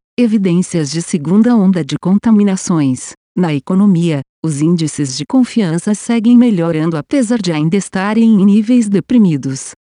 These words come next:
Por fim, na China, as ameaças de novas contaminações são contidas com quarentenas pontuais e localizadas,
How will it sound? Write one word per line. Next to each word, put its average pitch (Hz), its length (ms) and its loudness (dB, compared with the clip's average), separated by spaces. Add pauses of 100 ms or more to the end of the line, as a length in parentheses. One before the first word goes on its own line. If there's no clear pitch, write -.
(100)
Por 320 160 -4
fim, 220 320 2 (220)
na 180 200 -2
China, 190 400 0 (240)
as 156 160 -4
ameaças 143 560 -4
de 147 100 -4
novas 156 420 -4
contaminações 196 960 0
são 175 240 -2
contidas 226 600 0
com 240 200 0
quarentenas 190 760 0
pontuais 214 680 0
e 247 80 0
localizadas, 202 920 -2